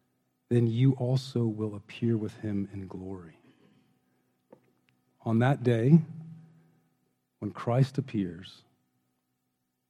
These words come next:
all the secrets of the world will be exposed. And you and I also be revealed. But we will not be found naked. We will be found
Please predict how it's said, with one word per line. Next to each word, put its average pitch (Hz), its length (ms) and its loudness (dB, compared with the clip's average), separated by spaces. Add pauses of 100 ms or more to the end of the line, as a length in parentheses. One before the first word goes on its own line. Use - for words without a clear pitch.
(200)
all 156 440 6
the 135 120 4
secrets - 580 -8
of 98 120 -10
the 104 80 -4
world 98 720 -4
will 98 120 -6
be 98 160 -6
exposed. 87 1120 -16 (1500)
And 95 100 -14
you 165 380 8 (220)
and 123 180 -2
I 127 140 -2 (520)
also 101 720 -2 (560)
be 120 200 0
revealed. 107 640 -2 (1000)
But 113 120 -6
we 117 180 2
will 117 160 4
not 117 320 4
be - 160 -20
found 127 440 4
naked. 120 540 -4 (920)
We 123 140 2
will 123 100 4
be 113 160 0
found 131 720 2